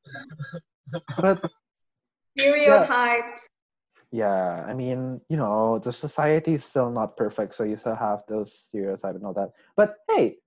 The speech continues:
Speaker 2: I managed to broke it. Um, uh, but
Speaker 1: Yeah.
Speaker 2: without any further thinking, but, like,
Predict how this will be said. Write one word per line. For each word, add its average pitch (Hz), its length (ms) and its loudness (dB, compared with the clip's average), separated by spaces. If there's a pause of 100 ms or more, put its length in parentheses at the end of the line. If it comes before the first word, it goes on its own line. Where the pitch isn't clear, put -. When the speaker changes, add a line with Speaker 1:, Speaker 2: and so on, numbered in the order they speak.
(960)
Speaker 2:
I 220 120 2
managed 123 340 -2
to 131 80 -2
broke 95 280 -6
it. - 200 -6 (560)
Um, 180 400 -2 (500)
uh, 208 160 8
but 190 200 2
Speaker 1:
Yeah. 185 60 -8
Speaker 2:
without 220 400 2
any 202 200 4
further 180 540 4
thinking, 165 560 2
but, 147 180 -4
like, 147 200 0